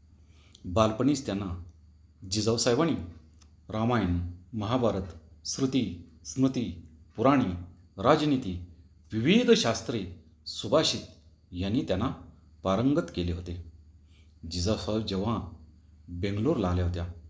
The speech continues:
तेव्हा त्यांनी बालशिवाला विजयनगरचे हिंदू साम्राज्य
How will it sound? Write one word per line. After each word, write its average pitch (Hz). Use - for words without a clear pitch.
तेव्हा 98
त्यांनी 123
बालशिवाला 165
विजयनगरचे 156
हिंदू 127
साम्राज्य 107